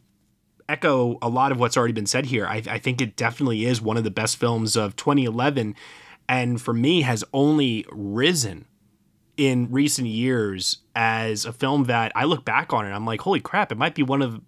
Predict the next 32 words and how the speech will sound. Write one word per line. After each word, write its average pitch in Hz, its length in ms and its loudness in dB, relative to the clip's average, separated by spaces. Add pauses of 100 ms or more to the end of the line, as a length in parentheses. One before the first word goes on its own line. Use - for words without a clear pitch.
(200)
my 117 100 -4
favorite 131 360 -2
<laughs> - 100 -20
films 143 300 2
of 120 100 -4
the 120 80 -4
decade 110 720 -4
overall," 127 840 0 (400)
which 151 200 0
is 190 120 -2
not 233 220 0
something 196 320 -2
I 165 80 2
was 151 140 2
saying 180 240 2
at 135 100 0
the 135 60 -14
time 143 260 0
of 123 80 -4
its 123 160 -4
release. 120 500 -2 (460)
So 107 560 0 (800)
I 143 60 4
think 170 240 -2
it's - 200 -6 (160)
held 156 260 2
up 147 120 2
incredibly 151 500 2
well 127 400 2
over 117 240 -2
time. 131 420 2
And 120 260 -2